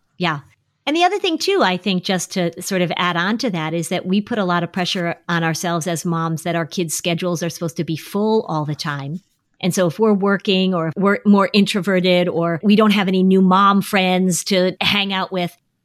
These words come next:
we feel like our kids have to be busy all the time and have to be scheduled all the time.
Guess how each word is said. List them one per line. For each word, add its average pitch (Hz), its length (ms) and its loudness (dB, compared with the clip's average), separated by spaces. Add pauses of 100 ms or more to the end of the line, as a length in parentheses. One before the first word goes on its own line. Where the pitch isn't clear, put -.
we 247 240 2
feel 233 400 0
like 180 320 -2
our 185 100 0
kids 190 300 -4
have 180 160 -2
to 180 100 -4
be 170 160 -2
busy 185 380 0
all 185 160 2
the 185 80 -4
time 196 400 -2
and 175 100 0
have 175 120 -4
to - 60 -14
be 175 100 -2
scheduled 185 420 -4
all 196 100 0
the 208 80 -4
time. 226 420 -2